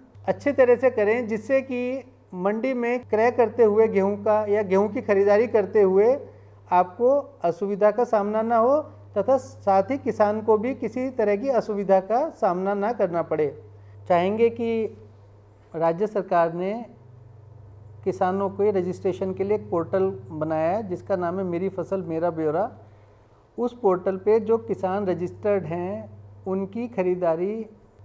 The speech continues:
पहले की जा रही है। मंडी बोर्ड की तरफ से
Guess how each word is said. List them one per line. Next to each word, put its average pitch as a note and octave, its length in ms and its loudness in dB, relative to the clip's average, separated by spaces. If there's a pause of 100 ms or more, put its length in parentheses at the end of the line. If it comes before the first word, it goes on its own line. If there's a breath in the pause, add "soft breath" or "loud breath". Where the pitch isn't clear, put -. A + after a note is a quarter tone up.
(120)
पहले F#3 280 0
की G3+ 200 -8
जा D#3+ 180 2
रही D#3+ 240 0
है। G3+ 220 -4 (260)
मंडी F#3+ 340 -2
बोर्ड G#3 320 4
की A#3 80 -2
तरफ F#3 360 -2
से G#3 380 -2